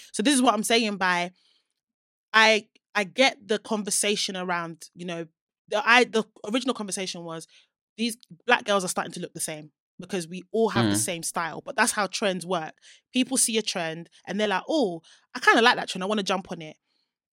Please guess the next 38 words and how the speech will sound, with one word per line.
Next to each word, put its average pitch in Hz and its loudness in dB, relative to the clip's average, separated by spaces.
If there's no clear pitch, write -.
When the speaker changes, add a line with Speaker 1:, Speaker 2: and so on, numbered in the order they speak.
Speaker 1:
At 240 0
one 285 8
point, 240 2
braids 220 6
was 185 -2
a 190 -6
trend. 170 -4
Every 277 6
summer, 220 6
braids 220 4
become 202 -6
a 180 -6
trend. 180 -6
Um, 190 4
either 208 4
doing 214 6
twists - 0
becomes 190 -6
a 180 -6
trend. 175 -6
Faux 226 6
locks - -2
be-, 180 -8
becomes 175 -6
a 175 -8
trend. 170 -6
The 214 0
lock 220 2
community 196 -6
even 180 -8
became 180 -8
a - -8
trend. 185 -2
I 214 8
nearly 208 -2
fell 185 -4
into 180 -6
that 175 -6